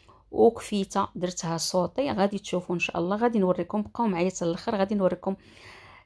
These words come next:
آه، الطبيصلات اللي درت انا والمساعده ديالي اللي كاينين في الدار اليوم. هذيك الغديوه خفيفه. انا ملي تيجي الصهد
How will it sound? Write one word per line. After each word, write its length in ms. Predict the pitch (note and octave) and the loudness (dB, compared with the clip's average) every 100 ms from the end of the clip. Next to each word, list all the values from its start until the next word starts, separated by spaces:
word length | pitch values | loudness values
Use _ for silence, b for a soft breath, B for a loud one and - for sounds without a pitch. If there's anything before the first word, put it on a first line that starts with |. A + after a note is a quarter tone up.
| - | -4
آه، 340 | F#3 F3+ F3 F3 | 2 4 4 2
الطبيصلات 640 | F3 - F#3+ - F3+ E3+ | -2 -6 -4 -2 -4 -4
اللي 100 | F3+ | -4
درت 320 | D#3+ F#3+ - F3+ | 0 0 0 -2
انا 160 | F3+ | 0
والمساعده 680 | F#3 F3+ E3+ - E3 D#3+ D#3+ | 2 0 -2 -4 -6 -6 -6
ديالي 480 | D#3 D#3+ D3+ E3 G#3+ | -4 -2 -2 -2 -4
اللي 160 | E3+ E3 | -4 -6
كاينين 320 | F3 D#3+ D#3 | -2 0 -2
في 120 | - | -4
الدار 320 | - - E3 | -16 -12 -10
اليوم. 360 | D#3+ E3 D#4 A4 _ b b b b b b b _ _ | -4 4 4 4 _ b b b b b b b _ _
هذيك 280 | A3 A3 A3 | 0 2 2
الغديوه 420 | F#3 E3+ G3 A3 | -2 0 2 4
خفيفه. 420 | A3 - G#3 G#3 | 2 -2 -4 -2
انا 200 | - F3+ | 0 2
ملي 140 | F#3+ G#3 | 2 2
تيجي 300 | G#3 F3 F3 | 0 -2 -2
الصهد 480 | - - C4 F3+ | -6 0 2 2